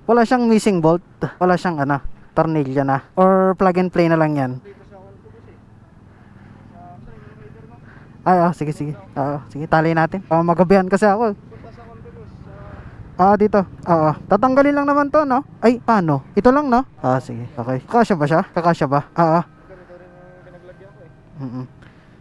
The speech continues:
Kahit itali na lang siguro natin. Paano ba? Mm-mm.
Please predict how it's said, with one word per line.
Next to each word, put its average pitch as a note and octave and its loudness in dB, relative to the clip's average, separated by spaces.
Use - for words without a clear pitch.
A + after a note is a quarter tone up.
Kahit F3+ 2
itali E3 -2
na D#3 0
lang D#3 0
siguro D3+ -2
natin. C#3+ -4
Paano C#3+ -2
ba? A#2 -4
Mm-mm. G3+ -2